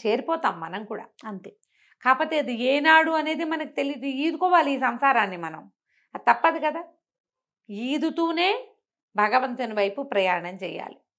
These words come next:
Speaker 1: మనం ఈదకుండా అందులో కూడా ఇట్లా తిరుగుతూ ఉంటాం. తిరగద్దు, ఈదాలి,
Speaker 2: ముందుకి.
Speaker 1: ముందుకెళ్ళాలి. వెళ్తూ ఉంటే అవతల దారి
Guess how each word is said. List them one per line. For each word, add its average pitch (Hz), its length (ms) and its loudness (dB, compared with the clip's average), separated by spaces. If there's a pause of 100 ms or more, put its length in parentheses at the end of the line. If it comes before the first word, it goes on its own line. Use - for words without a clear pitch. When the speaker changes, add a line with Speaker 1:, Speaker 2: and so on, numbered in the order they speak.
(760)
Speaker 1:
మనం 247 200 0
ఈదకుండా 285 480 2
అందులో 247 280 4
కూడా 247 220 4
ఇట్లా 233 200 2
తిరుగుతూ 254 380 -6
ఉంటాం. 180 240 -10 (300)
తిరగద్దు, 277 600 2 (300)
ఈదాలి, 202 360 0 (120)
Speaker 2:
ముందుకి. 214 400 -8 (240)
Speaker 1:
ముందుకెళ్ళాలి. 185 600 -10 (500)
వెళ్తూ 311 300 -2
ఉంటే 311 320 -4
అవతల 233 340 4
దారి 214 280 0